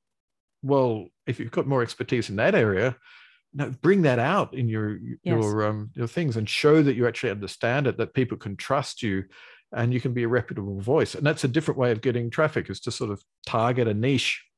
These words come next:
Speaker 1: uh,
Speaker 2: Mm-hmm.
Speaker 1: audience that other
Speaker 2: Mm-hmm.
Speaker 1: people might not be trying to do.
Speaker 2: Yeah. And I think, I think that's really key, is finding the questions that your audience has that, uh, you know, the generic sites maybe haven't covered so much.
Speaker 1: Yeah.
Speaker 2: Uh, that, that, that really makes sense.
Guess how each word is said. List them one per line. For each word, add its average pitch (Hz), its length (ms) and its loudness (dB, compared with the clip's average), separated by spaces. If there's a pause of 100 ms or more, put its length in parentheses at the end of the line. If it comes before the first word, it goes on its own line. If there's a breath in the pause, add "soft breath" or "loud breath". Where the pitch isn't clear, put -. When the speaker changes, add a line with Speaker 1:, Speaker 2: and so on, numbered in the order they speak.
(200)
Speaker 1:
uh, 98 180 -2
Speaker 2:
Mm-hmm. - 100 2
Speaker 1:
audience 160 360 4
that 120 100 -2
other 135 200 2
Speaker 2:
Mm-hmm. 175 80 2
Speaker 1:
people 139 220 0
might 117 180 -2
not 113 120 -6
be 123 100 -2
trying 120 180 -4
to 120 80 0
do. 143 180 -2 (1040 soft breath)
Speaker 2:
Yeah. 185 300 8
And 185 100 6
I 180 60 6
think, 214 180 4
I 196 100 4
think 240 180 2
that's 214 220 4
really 202 220 6
key, 190 300 0
is 165 200 -2
finding 180 880 0
the 175 160 -2
questions 175 760 0
that 170 240 4
your 180 220 -4
audience 170 380 0
has 165 640 0
that, 156 360 -2
uh, 156 320 0
you 170 140 -8
know, 160 300 -4
the 156 180 -4
generic 165 540 0
sites 160 340 -2
maybe 156 240 -4
haven't 151 300 -2
covered 151 360 -2 (120)
so - 240 -6
much. 139 340 -6 (520 loud breath)
Speaker 1:
Yeah. 147 300 4 (140)
Speaker 2:
Uh, - 80 -12
that, 156 300 -2
that, 156 340 4
that 170 180 0
really 160 200 2
makes 151 240 -4
sense. - 340 -2